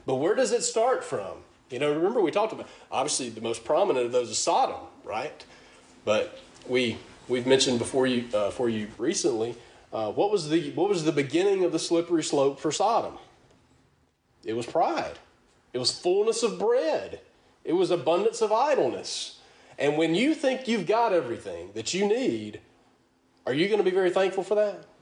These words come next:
We, we, again, we talked about Laodicea, lukewarm Laodiceans.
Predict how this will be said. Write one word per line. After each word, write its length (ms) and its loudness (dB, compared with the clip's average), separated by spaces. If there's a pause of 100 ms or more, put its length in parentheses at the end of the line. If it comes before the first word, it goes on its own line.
(600)
We, 140 -6
we, 220 -4
again, 220 0
we 100 0
talked 200 0
about 300 0 (400)
Laodicea, 640 0
lukewarm 420 -2
Laodiceans. 960 -2